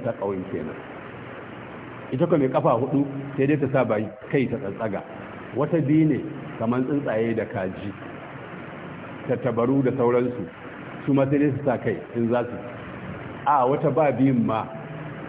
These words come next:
bare a samu hannayen. Macizai da tsutsotsi sai dai su ja ciki. Amma kai fi ahsani taqwim. Allah ya ƙara maka da hankali da harshe da tunani.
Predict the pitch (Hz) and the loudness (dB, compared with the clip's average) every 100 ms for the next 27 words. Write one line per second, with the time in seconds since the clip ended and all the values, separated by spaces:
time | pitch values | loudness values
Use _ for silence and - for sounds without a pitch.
0 | - - - - - 110 131 120 117 98 | -10 -10 -8 -6 -2 0 2 2 0 0
1 | 101 110 113 98 98 - - - - - | 0 0 0 0 -2 -6 -10 -10 -10 -10
2 | - - 113 113 117 117 143 127 - 123 | -10 -4 -4 0 0 2 2 2 0 -2
3 | 123 117 127 117 131 139 117 107 104 - | 0 -2 -2 0 2 2 2 0 0 -2
4 | 113 - - - - - - - - - | -8 -10 -14 -14 -14 -12 -12 -14 -14 -14
5 | - - 110 117 120 120 120 127 110 104 | -12 -6 -2 0 0 0 0 -2 -2 -2
6 | 107 92 104 95 87 82 - - - - | -4 -4 -4 -4 -4 -4 -6 -12 -14 -14
7 | - - - - - 143 127 120 135 131 | -12 -12 -12 -10 -2 2 4 2 2 4
8 | 113 120 120 101 90 - - 120 131 131 | 4 2 0 -2 -2 -4 -8 -2 0 2
9 | 120 104 110 101 101 123 127 113 87 92 | 0 0 0 -2 -2 -2 -2 -2 -2 -4
10 | 101 92 92 | -2 -2 -2